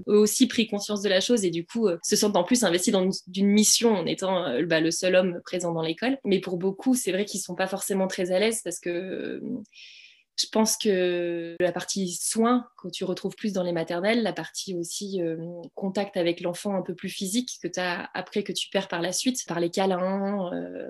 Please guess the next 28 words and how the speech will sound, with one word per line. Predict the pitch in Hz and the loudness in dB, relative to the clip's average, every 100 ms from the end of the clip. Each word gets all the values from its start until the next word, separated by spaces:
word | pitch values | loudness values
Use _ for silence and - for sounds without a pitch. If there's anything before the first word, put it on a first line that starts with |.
| - 185 | -10 -8
voilà, | 185 180 185 | -4 -4 -6
en | 185 | -10
réconfortant | 185 185 180 170 175 - | -10 -10 -8 -12 -12 -10
les | 180 170 | -6 -4
enfants, | 175 - 202 202 202 202 185 | -4 -2 -2 0 0 -2 -4
euh, | 180 - - - - _ 185 | -6 -14 -20 -20 -20 _ -6
en | |
s'occupant. | 180 190 196 208 | -4 -2 -2 0
Bon, | 190 | 2
il | 170 | 2
y | |
a | 180 | 2
les | 180 | 2
atsem | 185 202 196 | 0 2 0
qui | 196 | -2
s'occupent | - 175 185 175 | -6 -8 -8 -8
de | 185 | -2
ça, | 220 208 | 0 0
mais | 180 | -2
des | 170 | -6
fois, | 175 190 | -4 -4
en | |
tant | - 175 | -4 -6
qu'institut, | 180 - 208 - | -6 -4 -6 -6
ben, | 185 | -6
t'es | 165 | -4
aussi | 170 208 | -2 -2
obligé | 170 196 190 | 0 -2 -2